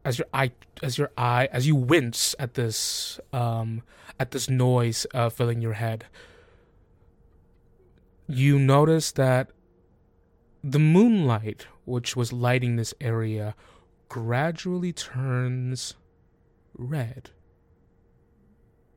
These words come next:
<clears throat> Um, and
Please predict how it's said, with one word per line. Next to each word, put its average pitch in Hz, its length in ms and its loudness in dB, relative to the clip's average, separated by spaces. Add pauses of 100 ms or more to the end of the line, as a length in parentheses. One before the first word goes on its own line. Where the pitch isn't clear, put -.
(1200)
<clears throat> 139 240 -8 (1160)
Um, 120 520 -2 (1080)
and 123 380 2